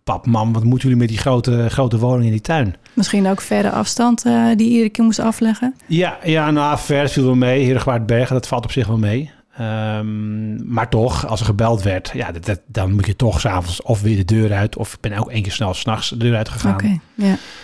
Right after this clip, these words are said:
Speaker 1: En dan denk je toch van, ja, het zou toch wel makkelijker zijn als we wat dichterbij zouden wonen. En sowieso niet meer boven slapen.
Speaker 2: Ja.
Speaker 1: Eh, dus meer gelijkvloerse woning, of hoe ze dat tegenwoordig noemen, levensloopbestendig. Ehm, dus zodoende is dat, eh, is dat eigenlijk gaan rollen, dat balletje.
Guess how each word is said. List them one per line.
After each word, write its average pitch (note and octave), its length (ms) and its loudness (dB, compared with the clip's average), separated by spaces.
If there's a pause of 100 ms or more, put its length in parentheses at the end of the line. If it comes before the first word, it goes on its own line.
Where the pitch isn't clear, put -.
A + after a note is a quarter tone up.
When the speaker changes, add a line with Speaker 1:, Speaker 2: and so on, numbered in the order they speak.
(220)
Speaker 1:
En G2 180 -4
dan F#2+ 140 2
denk F#2+ 160 0
je G2 60 0
toch G#2 120 0
van, A2 160 0
ja, G2+ 120 0
het F2 160 -6
zou G#2 140 0
toch G#2+ 120 -2
wel G#2 80 0
makkelijker G2+ 340 0
zijn G#2 220 2
als G#2 120 0
we G#2+ 60 -2
wat G#2 160 0
dichterbij A2 440 0
zouden G#2 240 2
wonen. A2 420 -2
En G#2+ 120 0
sowieso G#2+ 400 4
niet A2+ 160 4
meer A#2+ 120 2
boven A#2 340 2
slapen. G2+ 540 -4 (320)
Speaker 2:
Ja. F#3+ 200 0
Speaker 1:
Eh, G2+ 100 -6
dus F#2+ 160 -4
meer G2+ 220 0
gelijkvloerse A2 580 0
woning, G#2 480 2
of G2+ 100 -8
hoe F#2+ 140 -4
ze G2 80 -4
dat F#2 120 -4
tegenwoordig G2+ 340 -4
noemen, G2+ 220 -6
levensloopbestendig. G2+ 920 -4 (1000)
Ehm, G2+ 500 -6
dus A2+ 140 -2
zodoende B2+ 360 2
is A#2 60 -2
dat, B2 180 -2
eh, A#2 340 2
is C3+ 80 -4
dat C3+ 100 -4
eigenlijk A2+ 380 0
gaan C#3 100 2
rollen, C3 140 2
dat G2+ 100 0
balletje. G2 340 -2